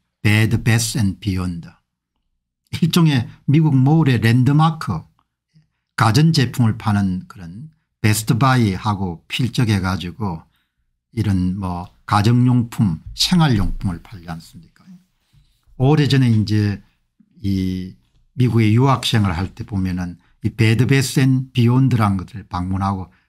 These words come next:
너무 놀랬던 기억이 나니까 어떻게 사람이 사는데 이렇게 다양한 생활용품이 있을까? 그런데 이제 이 회사가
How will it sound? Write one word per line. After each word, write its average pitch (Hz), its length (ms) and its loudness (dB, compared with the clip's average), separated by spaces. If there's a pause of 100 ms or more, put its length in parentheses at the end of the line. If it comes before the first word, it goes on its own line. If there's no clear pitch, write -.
너무 113 240 4
놀랬던 113 560 2
기억이 90 240 -2
나니까 85 440 -8
어떻게 139 260 -2
사람이 131 420 2
사는데 107 720 -2 (280)
이렇게 110 260 -2
다양한 120 440 2
생활용품이 101 720 -2
있을까? - 540 -12 (760)
그런데 110 300 0
이제 107 380 0 (380)
이 120 160 2
회사가 95 880 0